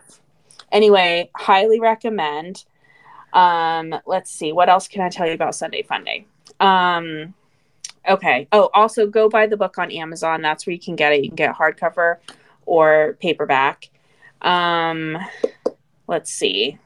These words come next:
Speaker 2: Do, do, do, do, do. Sorry.
Speaker 1: Did you meet anybody from Southern Charm?
Speaker 2: I did. I did.
Speaker 1: Or,
Speaker 2: So,
Speaker 1: yeah.
Speaker 2: oh, and I'll put the link in the show notes of, like, where you can buy the book. So at Republic, I met T J,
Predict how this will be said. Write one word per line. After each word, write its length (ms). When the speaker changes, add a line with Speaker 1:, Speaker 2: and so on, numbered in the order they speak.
Speaker 2:
Do, 120
do, 160
do, 140
do, 120
do. 420
Sorry. 220
Speaker 1:
Did 140
you 80
meet 240
anybody 420
from 300
Southern 340
Charm? 440
Speaker 2:
I 140
did. 580
I 100
did. 560
Speaker 1:
Or, 80
Speaker 2:
So, 540
Speaker 1:
yeah. 140
Speaker 2:
oh, 60
and 160
I'll 120
put 180
the 100
link 280
in 80
the 80
show 260
notes 300
of, 120
like, 200
where 100
you 120
can 120
buy 120
the 80
book. 240
So 540
at 220
Republic, 580
I 100
met 400
T 280
J, 520